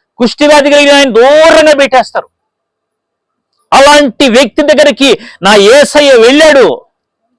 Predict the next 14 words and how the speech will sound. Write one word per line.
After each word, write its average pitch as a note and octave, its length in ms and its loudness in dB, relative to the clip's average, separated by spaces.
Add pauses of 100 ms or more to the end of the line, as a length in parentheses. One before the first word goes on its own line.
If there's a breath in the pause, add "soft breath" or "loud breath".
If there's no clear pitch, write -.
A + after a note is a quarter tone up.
(1200 soft breath)
ఆ B3 200 2
ఊర్లోకి D4+ 500 0
వెళ్ళాడు. C#4+ 600 2 (1200)
ఆ A3 60 -2
కుష్టి - 420 -4
వ్యాధి D4 300 0
ఆ G3+ 80 2
ఊర్లోకి D4+ 480 0
వెళ్ళిన C#4 240 -2
తర్వాత, C#4+ 460 0
ఊరికి B3+ 440 -2
వెలుపల D4 340 0
వెళ్ళిన C4+ 200 -2
తర్వాత, B3 360 0